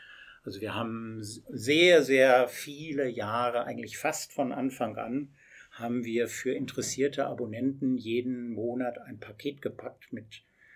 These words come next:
mit tollen, interessanten Weinen, die von der Verkostung von Markus Hofschuster ausgesucht wurden, und haben den Leuten das zugeschickt. Die haben das blind abonniert.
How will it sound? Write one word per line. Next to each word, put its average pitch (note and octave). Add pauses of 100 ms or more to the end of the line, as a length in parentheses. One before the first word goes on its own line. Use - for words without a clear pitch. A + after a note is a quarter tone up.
(100)
mit A2
tollen, C3+
interessanten A#2+
Weinen, A2+
die A2
von A2+
der G#2+
Verkostung B2
von A2
Markus A2+
Hofschuster A2+
ausgesucht G#2
wurden, A#2+ (420)
und A#2
haben A#2+
den A#2+
Leuten A2+
das -
zugeschickt. -
Die A2
haben G#2
das G#2+
blind C3
abonniert. A2+